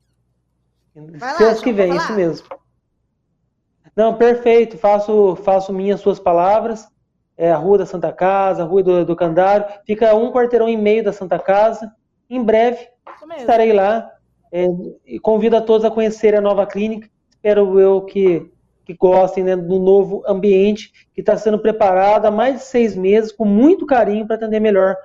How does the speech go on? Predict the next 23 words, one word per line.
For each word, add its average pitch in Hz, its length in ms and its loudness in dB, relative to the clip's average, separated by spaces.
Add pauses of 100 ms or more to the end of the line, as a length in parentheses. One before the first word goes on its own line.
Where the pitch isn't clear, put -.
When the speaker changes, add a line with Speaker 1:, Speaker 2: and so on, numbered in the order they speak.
(120)
Speaker 2:
os 185 140 -6
seus 202 180 0
pets. - 480 -18 (1120)
Speaker 1:
Parabéns 311 500 -8
pela 262 220 -10
conquista, 269 880 -8
parabéns 277 580 -10
pelo 262 180 -6
profissional 262 600 -6
excelente 247 560 -8
que 254 100 -8
você 233 300 -6
é, 254 280 0
que 262 160 -8
cuida 294 360 -2
Speaker 2:
Obrigado. 277 120 -4
Speaker 1:
com 294 140 -6
muita 349 880 -4
dedicação 269 840 -8
e - 20 -10
com 339 180 -10
muita 381 520 -4
seriedade. 254 880 -6